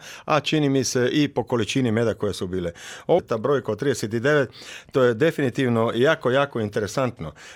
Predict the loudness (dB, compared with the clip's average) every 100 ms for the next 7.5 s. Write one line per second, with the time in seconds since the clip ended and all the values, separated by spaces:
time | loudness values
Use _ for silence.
0 | 0 0 0 -2 0 -2 -2 2 2 2
1 | 0 -2 0 0 -2 -2 -2 -2 -2 0
2 | 0 0 -2 -4 -4 0 2 2 0 0
3 | -2 -2 0 2 2 0 -2 -20 -20 -8
4 | -2 0 2 2 0 0 0 -2 0 0
5 | 2 2 2 0 2 2 0 0 2 0
6 | 0 -2 -2 0 0 -2 -4 -2 -4 0
7 | 0 2 0 0 -8